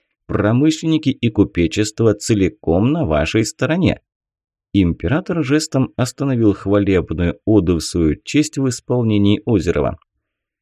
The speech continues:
«Полно вам, Иван Христофорович, петь дифирамбы. Мы оба прекрасно понимаем, что капитализм, словно мифологический Сатурн,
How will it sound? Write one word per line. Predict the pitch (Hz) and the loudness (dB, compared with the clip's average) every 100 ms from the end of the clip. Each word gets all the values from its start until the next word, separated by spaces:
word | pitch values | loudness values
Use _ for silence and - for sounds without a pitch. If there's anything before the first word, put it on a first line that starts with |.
| _ _ _ | _ _ _
«Полно | 160 214 214 190 | -2 0 2 0
вам, | 165 165 127 | -2 0 0
Иван | 110 156 131 | 2 0 0
Христофорович, | 107 104 - 80 123 151 135 107 - - | 0 -2 0 -2 0 0 0 -2 -6 -2
петь | 107 123 85 | 0 0 0
дифирамбы. | 101 104 98 127 127 82 - - - | -2 0 -2 0 -2 -2 -6 -12 -6
Мы | 87 92 _ | -2 -2 _
оба | - 143 85 | 2 2 2
прекрасно | - 87 - 101 90 82 | 0 -4 -2 -4 -4 -6
понимаем, | 76 80 78 123 117 76 - _ _ | -2 0 0 0 0 -2 -6 _ _
что | - - 104 | -8 -2 0
капитализм, | 160 127 147 190 170 160 131 | 0 0 -2 -2 -2 0 0
словно | 117 139 131 | -2 -2 0
мифологический | 120 120 113 117 113 123 107 - 104 | 2 0 0 0 -2 -2 -2 0 0
Сатурн, | 98 - 82 - 135 147 127 104 | 0 0 -2 -2 -2 2 2 0